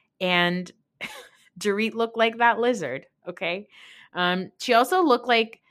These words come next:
um, Steve Buscemi's character from the first Monsters, Inc movie. <laughs> She looked like Randall from the Monsters, Inc movie. <laughs> When Randall is,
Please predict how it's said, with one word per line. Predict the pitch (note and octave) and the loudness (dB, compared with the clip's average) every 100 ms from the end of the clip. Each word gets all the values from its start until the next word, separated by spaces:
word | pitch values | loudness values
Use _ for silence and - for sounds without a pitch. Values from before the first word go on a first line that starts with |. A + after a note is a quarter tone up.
| _ _ - | _ _ 0
um, | F#3 F3+ F3 F3+ F3 - | 4 4 4 2 -2 -8
Steve | - A3 A3 | -10 -4 -2
Buscemi's | G3+ A3 F#3+ F#3 F#3 | -2 -4 -4 -4 -6
character | - F3 F3 G3 F#3 F#3 | -2 -2 -2 -2 0 -2
from | G3 F3 | -4 -4
the | E3+ | -6
first | E3+ E3 E3 | -6 -6 -6
Monsters, | D#3+ D#3+ - E3+ E3+ | -8 -8 -8 -8 -8
Inc | - E3 - | -12 -12 -10
movie. | G#3 G#3+ A#3 A#3+ | -8 -6 -6 -6
<laughs> | G#3 - _ | -12 -20 _
She | - C4 | -8 -4
looked | C#4+ | 0
like | F#4+ C4+ | 0 -2
Randall | F#3 E3+ E3+ E3+ E3+ C3+ C#3+ - _ | -2 2 2 2 0 -4 -6 -8 _
from | - - F#3 F3+ | -10 -4 -2 -2
the | |
Monsters, | E3+ D#3+ D#3 - D#3 D3 | -2 -4 -6 -8 -8 -6
Inc | D3 D3+ - | -8 -10 -14
movie. | D3+ - C#3+ F3 F3+ - - | -14 -10 -10 -10 -18 -20 -20
<laughs> | - - C#4+ - C4+ C4+ C4 C4+ C#4 - | -8 -2 0 2 2 4 2 0 -6 -2
When | A#3 B3 | -2 -2
Randall | A3+ F#3+ A#3 A3+ G#3+ B3+ | 0 0 2 2 2 2
is, | A3+ - | -4 -6